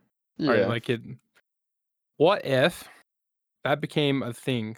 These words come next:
Speaker 1: like, stun grenades were a separate thing from flash grenades? 'Cause I know there's some operators who have flash grenades and there's some operators who have stun grenades, and there's not a difference.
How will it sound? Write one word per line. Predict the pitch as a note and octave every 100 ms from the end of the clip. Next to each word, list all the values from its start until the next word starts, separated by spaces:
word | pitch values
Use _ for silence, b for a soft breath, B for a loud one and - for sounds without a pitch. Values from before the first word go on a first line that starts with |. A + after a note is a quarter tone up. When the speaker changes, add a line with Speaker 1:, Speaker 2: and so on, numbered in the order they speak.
| -
Speaker 1:
like, | B2 A2+ -
stun | - - _ - C3
grenades | B2 A#2+ A#2 A2+
were | A#2
a | A2+
separate | - C3+ C3+ -
thing | C3 B2
from | A#2+
flash | - A2+ A#2+ -
grenades? | - A#2 -
'Cause | C#3
I | D3 E3+
know | F#3 F3+
there's | E3 D#3
some | E3+ E3+
operators | B2+ B2 C#3 B2 A#2+
who | - B2+
have | B2 A#2 A#2 b b _ _ _ -
flash | - C3 D3 -
grenades | B2+ D#3+ F3+ F3
and | - B2+
there's | B2
some | - C#3
operators | C3+ C3 C3 B2
who | C3
have | A#2
stun | - F#3 D#3+
grenades, | A#2+ A2+ A#2
and | D3+
there's | E3+ E3
not | A3 E3+
a |
difference. | C3 C3 - - -